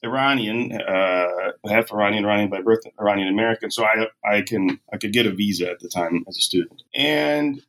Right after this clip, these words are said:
after a couple summers there, learning the language, traveling around the country, talking to people from lots of different parts of the,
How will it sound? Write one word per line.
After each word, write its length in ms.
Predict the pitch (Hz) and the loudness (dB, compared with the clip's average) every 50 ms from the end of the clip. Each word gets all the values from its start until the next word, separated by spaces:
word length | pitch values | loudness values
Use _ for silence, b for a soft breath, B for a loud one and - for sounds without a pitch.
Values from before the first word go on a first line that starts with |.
| _ _ _ - | _ _ _ 0
after 260 | 160 185 220 220 277 | 2 2 2 2 0
a 60 | 262 | -2
couple 240 | - - - 160 170 | -2 -2 -2 0 0
summers 400 | - - 190 202 196 175 135 113 | 0 2 2 2 2 0 0 0
there, 380 | 113 110 113 - 143 147 143 - - | 0 0 0 0 0 -2 -4 -4 -4
learning 220 | 123 127 135 123 | -2 0 0 0
the 100 | 127 123 | 0 0
language, 440 | 120 117 113 113 117 120 120 - - | 2 2 2 2 2 0 0 -2 -2
traveling 340 | - 110 110 113 117 120 113 | 0 0 0 0 0 -2 -2
around 180 | 113 113 110 | 0 0 0
the 80 | 107 110 | 0 0
country, 440 | - 107 98 92 - - 113 117 117 | 0 0 0 0 0 0 0 0 0
talking 340 | 110 104 98 98 - 113 | 0 -2 -2 -2 -2 -4
to 60 | 107 104 | -4 -2
people 300 | - 120 107 117 110 107 | 0 0 0 0 -2 -4
from 140 | - 104 | -2 0
lots 180 | 101 98 101 - | 0 0 0 -2
of 60 | - | -6
different 240 | 107 107 - 92 - | -8 -10 -12 -8 -4
parts 260 | - 101 95 - - | -2 -2 -2 -2 -4
of 100 | 104 - | -4 -2
the, 320 | 98 92 92 90 90 90 | 0 0 2 2 2 0